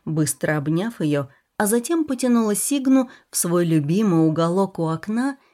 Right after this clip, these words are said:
и жестом пригласила присесть на зелёный бархатный диванчик. Трудно было не заметить, что Сигна тоже похудела и выглядела измождённой. Она принесла с собой сумку,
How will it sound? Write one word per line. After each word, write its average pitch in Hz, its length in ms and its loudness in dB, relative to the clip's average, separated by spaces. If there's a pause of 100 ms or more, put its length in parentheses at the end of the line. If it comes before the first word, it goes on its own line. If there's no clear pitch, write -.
(200)
и 185 120 2
жестом 165 540 0
пригласила 180 640 -2
присесть 196 640 -6 (180)
на 254 240 2
зелёный 240 540 2
бархатный 170 640 -4
диванчик. 127 800 -6 (1200)
Трудно 202 420 2
было 165 220 2
не 175 220 2
заметить, 180 580 -2
что - 220 -4
Сигна 185 480 -2
тоже 151 400 -2
похудела 175 760 -2 (180)
и 190 120 -2
выглядела 151 640 0
измождённой. 143 960 -2 (1000)
Она 208 300 4
принесла 196 580 0
с 196 80 -4
собой 208 320 -2
сумку, 190 640 -2